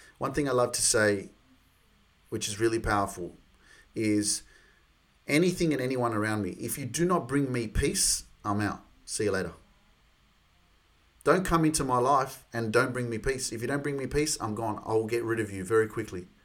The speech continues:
So be mindful of the people that you allow into your life because you want to protect your peace. Your energy is currency and it's expensive. So it's up to you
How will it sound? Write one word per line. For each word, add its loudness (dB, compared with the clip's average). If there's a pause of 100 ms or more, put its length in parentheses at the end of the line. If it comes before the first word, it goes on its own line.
(2000)
So 6 (480)
be 2
mindful 2
of 2
the 2
people -4
that 0
you -2
allow 0
into -6
your 0
life -6 (1040)
because -4
you 0
want 0
to 2
protect 4
your 2
peace. -2 (560)
Your 2
energy 2
is 0
currency 2
and -2
it's -2
expensive. -4 (3000)
So 0
it's 2
up 2
to -6
you -8